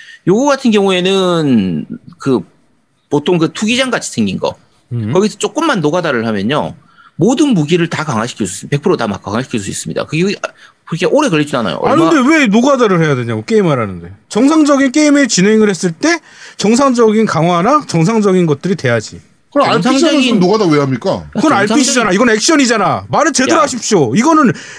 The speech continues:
Speaker 2: 액션입니다. 알피지가 아닙니다.
Speaker 3: 아니,
Speaker 2: 알피지가 왜
Speaker 3: 액션 게임은
Speaker 2: 게임을
Speaker 3: 노가다가 있으면 안 됩니까?
Speaker 2: 아니, 그래서 싫다고, 나는.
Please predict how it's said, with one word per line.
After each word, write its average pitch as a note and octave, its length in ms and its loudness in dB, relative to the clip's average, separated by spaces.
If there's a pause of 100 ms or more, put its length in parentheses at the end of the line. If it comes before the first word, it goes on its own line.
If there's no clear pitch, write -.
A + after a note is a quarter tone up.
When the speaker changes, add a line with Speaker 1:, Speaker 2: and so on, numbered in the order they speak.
Speaker 2:
액션입니다. B3 840 2
알피지가 C#4 420 0
아닙니다. G#3 560 2
Speaker 3:
아니, A#3 120 0
Speaker 2:
알피지가 E4 320 2
왜 B3+ 100 2
Speaker 3:
액션 - 60 4
게임은 - 0 -
Speaker 2:
게임을 - 240 2
Speaker 3:
노가다가 C4+ 300 2
있으면 C4+ 240 0
안 E3 40 0
됩니까? D#3+ 420 0 (200)
Speaker 2:
아니, G3+ 160 0
그래서 B3 260 2
싫다고, B3+ 380 0
나는. G#2+ 300 -4